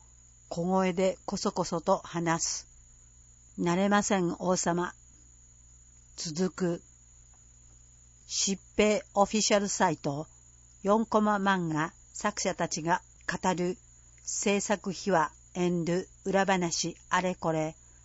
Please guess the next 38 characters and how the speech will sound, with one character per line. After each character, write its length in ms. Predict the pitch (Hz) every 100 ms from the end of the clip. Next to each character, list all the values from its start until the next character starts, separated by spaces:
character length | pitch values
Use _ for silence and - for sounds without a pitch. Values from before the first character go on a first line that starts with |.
| - - -
絶 200 | 180 -
賛 260 | - 185 175
公 260 | 185 208
開 240 | - 170 156
中。 400 | - 160 165 - - - - - - - - 190
二 120 | 175
次 140 | 202
元 240 | 202 196 170
コ 200 | 196 170
ー 20 |
ド 120 | 156
が 200 | 170 180 -
あ 80 |
り 120 | 170 170
ま 160 | 160
す。 300 | 151 - - - - - - - - - - - -
イ 100 | 185
ベ 160 | 202
ン 140 | 196 185
ト、 320 | 175 165 - _ _ _ _ _ _ - -
岩 220 | 202 214
田 140 | 214 214
駅 480 | 180 - 180 170 - - -
北 260 | - 214
口 260 | 208 - 214
広 320 | - 196 165
場 220 | 151 160 - - -
イ 100 | 196
ル 120 | 220
ミ 140 | 220 208
ネ 160 | 208
ー 40 | 170
シ 140 | -
ョ 60 | 151
ン 160 | 160 - -
開 160 | 196 196
催 300 | - 190 -
中。 360 | - 175 185